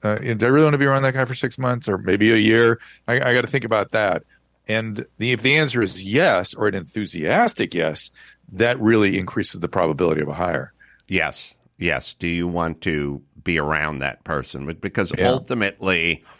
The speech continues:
Speaker 2: that's what a job is. And, you know, you don't think rebuilding Doctor Feigenbaum's house in Silver Lake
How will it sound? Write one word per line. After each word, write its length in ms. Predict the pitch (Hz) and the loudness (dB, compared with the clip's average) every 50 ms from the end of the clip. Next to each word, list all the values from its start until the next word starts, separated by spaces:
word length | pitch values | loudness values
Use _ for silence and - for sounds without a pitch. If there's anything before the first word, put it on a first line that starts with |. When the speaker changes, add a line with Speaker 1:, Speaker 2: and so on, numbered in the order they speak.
| _ _ _ _ _ _ _ _ _ _ | _ _ _ _ _ _ _ _ _ _
Speaker 2:
that's 320 | - 117 107 98 - - - | 0 0 0 0 -2 -6 -6
what 340 | 104 101 95 87 82 - _ _ _ _ _ _ - | -2 0 0 0 0 -4 _ _ _ _ _ _ -4
a 80 | 85 | -4
job 480 | 78 - - 110 95 90 82 80 71 - | -2 0 0 2 2 2 2 0 0 0
is. 460 | 98 92 87 87 82 73 - - - _ _ _ _ - - - - - - _ _ _ | 0 0 0 0 -2 -4 -8 -14 -20 _ _ _ _ -20 -20 -20 -20 -20 -20 _ _ _
And, 460 | 92 92 92 90 87 87 80 80 - - _ | -4 -2 0 0 0 -2 -4 -6 -10 -12 _
you 140 | 101 98 | -4 -4
know, 140 | 90 80 76 | -2 -2 -2
you 120 | 78 80 87 | -2 -2 0
don't 300 | 90 92 95 92 - - | 0 0 -2 -4 -6 -4
think 280 | - 87 82 78 - _ _ _ _ _ _ _ _ _ _ _ _ _ _ | -2 -2 -2 -2 -6 _ _ _ _ _ _ _ _ _ _ _ _ _ _
rebuilding 880 | - 80 87 87 80 65 - 98 98 95 95 87 92 90 85 82 85 78 | -8 -4 -4 -4 -4 -2 0 2 2 2 2 2 0 0 0 -2 -4 -4
Doctor 380 | - 90 85 85 85 - 82 | -2 -2 0 0 -2 -4 -8
Feigenbaum's 800 | 78 - - 101 98 90 80 95 87 82 82 78 78 76 67 - | -10 -4 -2 0 0 0 0 -2 0 2 2 2 0 -2 -6 -4
house 400 | 98 85 82 78 78 73 - - | -2 -2 0 -2 -2 -4 -6 -8
in 100 | 78 73 | -8 -8
Silver 440 | - - - 117 104 95 92 95 87 | -8 -4 -2 0 0 2 2 2 2
Lake 420 | 85 85 80 80 78 - _ - | 2 2 2 0 0 -4 _ -20